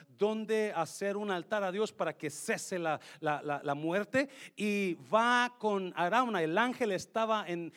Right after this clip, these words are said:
la era de Arauna, en la tierra de Arauna. So ahí Dios le dice a David, "Ok, allá hazme el altar", pero no es de David.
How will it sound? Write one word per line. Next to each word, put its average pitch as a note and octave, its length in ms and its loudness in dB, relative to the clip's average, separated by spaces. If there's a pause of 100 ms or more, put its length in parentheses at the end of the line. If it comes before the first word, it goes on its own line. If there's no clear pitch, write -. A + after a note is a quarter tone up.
(100)
la D#3 140 -2
era A3+ 280 0
de F#3+ 120 -2
Arauna, E3 440 0
en B2+ 80 -4
la C3+ 160 -4
tierra A3 300 0
de F#3+ 80 0
Arauna. E3+ 320 -2 (320)
So - 320 -2
ahí G3+ 460 2
Dios G3 360 0
le F3 120 0
dice F#3 320 -2
a E3+ 40 2
David, E3 280 0
"Ok, C#3 140 -4
allá D3+ 360 0
hazme F3+ 180 -4
el F3 60 -2
altar", E3 320 -2 (240)
pero F#3+ 220 2
no A#3+ 260 2
es B3 180 0
de G3+ 80 -2
David. D#3+ 380 -2